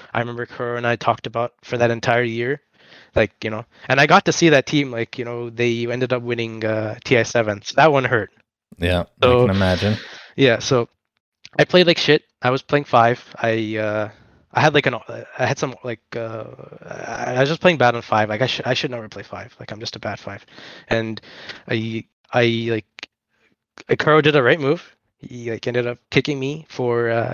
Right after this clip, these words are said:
Speaker 1: G H, you know, and they
Speaker 2: Mm-hmm.
Speaker 1: had a better skill player, and Kuro ended up switching to five,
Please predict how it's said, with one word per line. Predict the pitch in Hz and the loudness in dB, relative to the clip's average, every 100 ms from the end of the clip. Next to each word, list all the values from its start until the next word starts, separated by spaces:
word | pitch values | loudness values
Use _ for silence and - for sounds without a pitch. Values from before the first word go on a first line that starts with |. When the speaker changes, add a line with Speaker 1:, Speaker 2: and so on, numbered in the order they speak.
| - | -4
Speaker 1:
G | 143 139 | 2 2
H, | 170 - - _ _ _ _ _ | 2 -2 -10 _ _ _ _ _
you | 127 | -8
know, | 147 _ - | -8 _ 0
and | 131 123 120 127 | 2 2 -2 -2
they | |
Speaker 2:
Mm-hmm. | 101 | 2
Speaker 1:
had | 123 | 2
a | 131 113 _ | 0 -6 _
better | 127 131 139 | -4 -2 0
skill | - 151 | 0 -2
player, | - 135 196 151 - | 2 2 2 0 -8
and | 127 120 113 | -6 -6 -4
Kuro | 131 131 - | -2 -2 -4
ended | 127 127 | -6 -8
up | |
switching | - 131 135 | -6 -8 -8
to | 127 | -8
five, | - 120 170 | 0 2 2